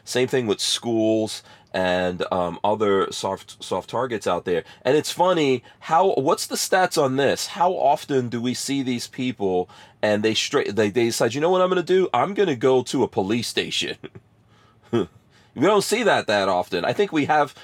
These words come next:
we probably have seen it. Like, I'm sure anything's happened once or twice,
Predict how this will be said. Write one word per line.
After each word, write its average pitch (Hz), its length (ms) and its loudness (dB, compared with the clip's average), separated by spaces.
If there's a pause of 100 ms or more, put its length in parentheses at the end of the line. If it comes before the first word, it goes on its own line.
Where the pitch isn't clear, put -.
(140)
we 127 100 -4
probably 175 380 0
have 107 120 0
seen 143 260 0
it. 87 120 0
Like, 95 200 0
I'm 98 100 -2
sure 127 200 0
anything's 107 440 -2
happened 90 380 -4
once 90 200 -6
or 85 80 -4
twice, - 440 -4